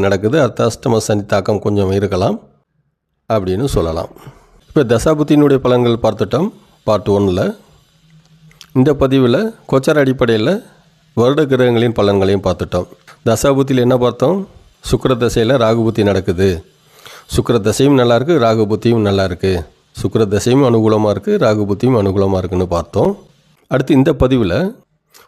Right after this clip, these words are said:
கோச்சார அடிப்படையில பலன்கள் பார்த்தோம். தனுசு ராசிக்கு அர்த்தாஷ்டம சனி நடக்குதுன்னு பார்த்தோம். அர்த்தாஷ்டம சனி தாக்கம் இருக்குன்னு சொல்லிட்டோம். எங்களுக்கு இந்த தாக்கம் இருக்கு. இப்ப நாங்க டென்த்து படிக்கிறோம், டென்த்து எக்ஸாம் எழுத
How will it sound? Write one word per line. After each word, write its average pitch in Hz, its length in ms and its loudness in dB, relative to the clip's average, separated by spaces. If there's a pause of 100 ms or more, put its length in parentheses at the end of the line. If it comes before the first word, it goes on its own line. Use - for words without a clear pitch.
(100)
கோச்சார 170 340 2
அடிப்படையில 120 440 2
பலன்கள் 101 420 0
பார்த்தோம். 101 360 -2 (400)
தனுசு 127 380 2
ராசிக்கு 131 400 0 (140)
அர்த்தாஷ்டம 151 500 0
சனி 131 220 2
நடக்குதுன்னு 113 440 2
பார்த்தோம். 101 380 0
அர்த்தாஷ்டம 123 540 0
சனி 113 160 2 (100)
தாக்கம் 110 340 0
இருக்குன்னு 107 360 0
சொல்லிட்டோம். 98 400 0 (720)
எங்களுக்கு 139 320 2
இந்த 123 200 2
தாக்கம் 120 360 2
இருக்கு. 98 260 0
இப்ப 160 180 0
நாங்க 113 220 2
டென்த்து 117 300 0
படிக்கிறோம், 104 360 0
டென்த்து 117 260 0
எக்ஸாம் 104 280 -2
எழுத 104 180 2